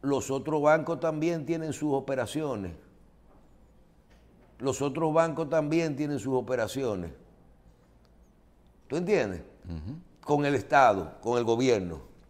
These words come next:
Speaker 1: Entonces... Yo quiero decir que esos dos datos son importantísimos.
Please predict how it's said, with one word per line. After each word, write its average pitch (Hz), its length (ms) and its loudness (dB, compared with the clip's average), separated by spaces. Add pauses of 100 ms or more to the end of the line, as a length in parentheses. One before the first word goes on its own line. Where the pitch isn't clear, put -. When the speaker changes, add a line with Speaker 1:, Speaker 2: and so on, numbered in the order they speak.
(580)
Speaker 1:
Entonces... 135 560 0 (340)
Yo 160 260 6
quiero 160 600 0 (380)
decir 139 420 -4
que 147 160 -2
esos 180 400 0
dos 160 320 -2
datos 156 640 2
son 165 480 -2 (120)
importantísimos. 156 1700 -2